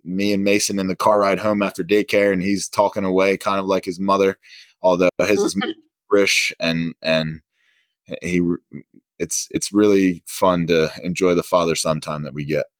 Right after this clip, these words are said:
Speaker 1: How about you?
Speaker 2: Aw.
Speaker 1: What are you loving?
Speaker 2: All right. Well, I'm gonna not take the sentimental route, and we're gonna go with the food, the food, because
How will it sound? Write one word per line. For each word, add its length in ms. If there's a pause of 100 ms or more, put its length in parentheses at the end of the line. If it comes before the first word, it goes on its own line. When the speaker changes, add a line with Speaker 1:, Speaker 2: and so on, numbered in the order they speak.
(1160)
Speaker 1:
How 100
about 240
you? 160
Speaker 2:
Aw. 220
Speaker 1:
What 240
are 60
you 300
loving? 360 (1300)
Speaker 2:
All 80
right. 180
Well, 320
I'm 160
gonna 260
not 320 (120)
take 140
the 80
sentimental 520
route, 320
and 80
we're 180
gonna 140
go 120
with 100
the 100 (120)
food, 120 (220)
the 80 (400)
food, 260
because 420